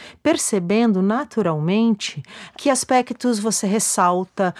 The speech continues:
você percebe quando mudou de direção a história, a história tava aqui, aí é quando tem um evento em que a história muda de direção. Então, você começa a perceber naturalmente que o texto, ele tem blocos.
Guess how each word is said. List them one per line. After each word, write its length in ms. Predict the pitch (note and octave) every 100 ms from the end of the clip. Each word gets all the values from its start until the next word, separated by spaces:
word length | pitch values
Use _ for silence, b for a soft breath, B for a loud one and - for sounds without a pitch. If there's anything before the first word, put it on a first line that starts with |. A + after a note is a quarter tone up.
| B
você 360 | F#3 G3 - G3
percebe 460 | - G3+ - G#3 G3+
quando 180 | G#3
mudou 400 | G3 G#3 F#3 G3
de 120 | F#3 E3
direção 680 | E3+ F3 - F#3+ F3 F#3 F3
a 140 | - D#3
história, 480 | - - E3 E3
a 0 |
história 320 | D3 - E3 E3
tava 220 | D#3 D#3
aqui, 400 | D3 G3 G3 F#3 B B
aí 120 | D#3+ D#3+
é 60 |
quando 220 | - F#3+
tem 140 | F3 G3
um 100 | G3+
evento 580 | G3+ D#3 G3+ G#3+ A3 F3+
em 60 |
que 80 | D#3+
a 40 |
história 360 | D3+ - E3 D#3
muda 500 | D#3+ F3+ A3 G#3 D#3
de 140 | D3
direção. 720 | C#3 C#3 E3 - - E3 F3 F3 B B B B
Então, 200 | B3 D#4
você 160 | D#4 D#4+
começa 380 | D4 D#4 F#4 D#4
a 40 |
perceber 500 | A3 - - F3 G3+
naturalmente 1200 | G#3+ D4+ - A#3+ F3 D3+ E3+ G#3+ A#3+ G#3+ - -
que 320 | - A#3 A#3+ -
o 80 |
texto, 260 | A3 B3 -
ele 100 | A#3+
tem 200 | B3 C4+
blocos. 840 | A#3+ A3 A3 G#3+ - C#3+ - -